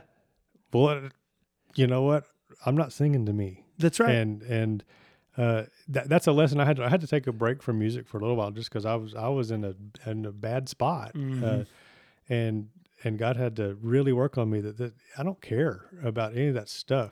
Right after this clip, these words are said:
Speaker 2: Sure.
Speaker 1: This is about me.
Speaker 2: Yeah, yeah, yeah.
Speaker 1: And I wanted to be about, "Well, no, no, I'm preparing my heart for,"
Speaker 2: Right.
Speaker 1: and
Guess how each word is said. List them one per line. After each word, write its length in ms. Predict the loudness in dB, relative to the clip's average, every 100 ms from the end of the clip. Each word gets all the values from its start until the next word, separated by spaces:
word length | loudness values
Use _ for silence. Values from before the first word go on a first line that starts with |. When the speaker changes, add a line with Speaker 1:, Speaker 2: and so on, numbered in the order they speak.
| -8
Speaker 2:
Sure. 360 | -2 -2 -2 _ -6
Speaker 1:
This 180 | -4
is 80 | -2
about 240 | -4 -4 -4
me. 440 | -2 -2 -4 -6
Speaker 2:
Yeah, 240 | -2 -2 -2
yeah, 160 | -6 -6 -8
yeah. 120 | -4
Speaker 1:
And 100 | 0
I 80 | 4
wanted 260 | 6 6 6
to 60 |
be 80 | 4
about, 240 | 4 0 0
"Well, 80 | 2
no, 460 | 2 0 -2 -2
no, 200 | -4 -4
I'm 160 | -4 -6
preparing 420 | -6 -2 -2 -2
my 220 | -4 -4
heart 560 | -4 -4 -6 -8 -14 -16
for," 140 | -2 2
Speaker 2:
Right. 260 | 2 0 -4 -2
Speaker 1:
and 160 | -4